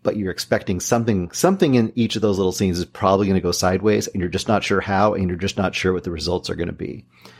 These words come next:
And that, for me, drove me through this whole movie. And I thought it was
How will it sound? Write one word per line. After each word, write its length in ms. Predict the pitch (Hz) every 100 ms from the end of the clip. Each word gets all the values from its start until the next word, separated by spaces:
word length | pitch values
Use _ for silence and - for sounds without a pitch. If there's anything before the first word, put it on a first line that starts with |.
| - _
And 180 | 104 98
that, 320 | 107 120 - _
for 120 | -
me, 400 | 95 104 104 90
drove 280 | 78 98 85
me 120 | 90
through 260 | 80 92 85
this 160 | 85
whole 160 | - 87
movie. 380 | 87 85 85 87
And 120 | 82
I 80 | 92
thought 220 | 104 95
it 80 | 90
was 260 | 85 80